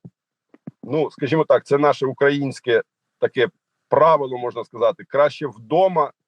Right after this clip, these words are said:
дихати вільним повітрям, ніж десь, е, в Україні, але не в домашніх умовах.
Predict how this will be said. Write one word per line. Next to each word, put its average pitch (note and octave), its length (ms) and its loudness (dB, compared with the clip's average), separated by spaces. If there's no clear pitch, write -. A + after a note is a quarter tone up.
дихати C#3+ 440 -6
вільним C#3 340 -4
повітрям, D3 680 0
ніж D3 340 0
десь, C3+ 400 0
е, G2+ 400 -2
в - 140 -6
Україні, D3+ 560 4
але B2 460 4
не C3 240 2
в A#2+ 100 -4
домашніх B2+ 580 -2
умовах. G2+ 480 -2